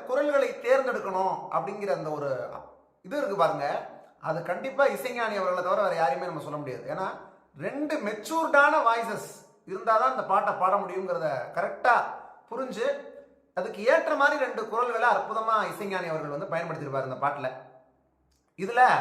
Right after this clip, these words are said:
பாட்டு எடுத்த உடனே நம்ம முதலே சொன்ன மாதிரி ட்ரம்ஸ்ல ஆரம்பிக்கும். விஜயசாந்தி அவர்கள் அந்த படியில இறங்கி வரும்போது அந்த சுஷீலா அம்மா அவர்களுடைய ஹம்மிங் அதுக்கு முன்னாடி வரும், அதை தொடர்ந்து ட்ரம்ஸ் வரும். அப்படியே கொஞ்சம் கொஞ்சமா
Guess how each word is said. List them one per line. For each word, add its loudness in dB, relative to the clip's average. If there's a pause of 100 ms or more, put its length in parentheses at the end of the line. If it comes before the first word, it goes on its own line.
(500)
பாட்டு 6
எடுத்த 0
உடனே -2
நம்ம -6
முதலே 2
சொன்ன -2
மாதிரி -2 (500)
ட்ரம்ஸ்ல 4
ஆரம்பிக்கும். 4 (120)
விஜயசாந்தி -4
அவர்கள் -2
அந்த 0 (360)
படியில 0
இறங்கி 0
வரும்போது -4 (560)
அந்த 0
சுஷீலா 2
அம்மா 6
அவர்களுடைய 0
ஹம்மிங் -2
அதுக்கு -2
முன்னாடி -2
வரும், 2
அதை 2
தொடர்ந்து 0
ட்ரம்ஸ் -2
வரும். -4 (300)
அப்படியே 0
கொஞ்சம் 0
கொஞ்சமா 0